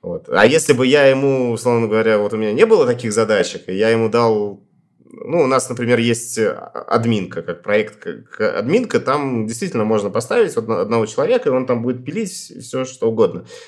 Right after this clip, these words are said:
Но админка бы закончилась, и он бы пришел в итоге к тем же маленьким задачам, и я потерял бы разработчика, в ко-, которого, которого растил, который знает контекст компании, которого гораздо тяжелее потерять,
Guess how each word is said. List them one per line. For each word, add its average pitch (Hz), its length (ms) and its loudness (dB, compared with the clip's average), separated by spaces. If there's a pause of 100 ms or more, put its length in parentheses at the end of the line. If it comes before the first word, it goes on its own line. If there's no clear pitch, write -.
Но 117 80 2
админка 151 360 2
бы 120 80 2
закончилась, 220 800 0 (380)
и 127 360 2
он 165 200 2
бы 143 100 -10
пришел 135 680 0 (340)
в 120 140 0
итоге 123 340 0
к 123 80 -10
тем 143 180 2
же 120 300 4
маленьким 123 380 -2
задачам, 135 480 0
и 117 40 2
я 170 160 2
потерял 143 400 -2
бы 131 100 -2
разработчика, 120 720 0
в - 100 -6
ко-, 127 180 2
которого, 117 680 0
которого 120 440 2
растил, 110 400 -2
который 113 320 0
знает 113 260 0
контекст 117 480 -4
компании, 147 360 -2
которого 123 360 0
гораздо 123 420 2
тяжелее 120 500 0
потерять, 180 520 -2